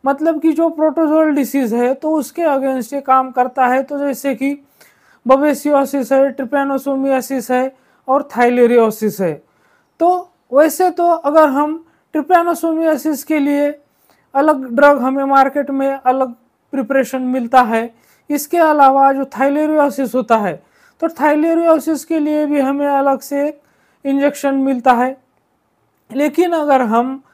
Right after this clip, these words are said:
हमारे पास वो ड्रग्स अवेलेबल नहीं होता है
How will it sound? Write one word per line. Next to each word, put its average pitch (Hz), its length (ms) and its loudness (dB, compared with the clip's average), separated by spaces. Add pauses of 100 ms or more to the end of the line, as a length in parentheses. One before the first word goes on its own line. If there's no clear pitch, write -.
(500)
हमारे 294 320 4
पास 277 400 2
वो 294 120 0
ड्रग्स 277 360 0
अवेलेबल 269 680 2
नहीं 269 200 0
होता 247 300 2
है 185 160 -2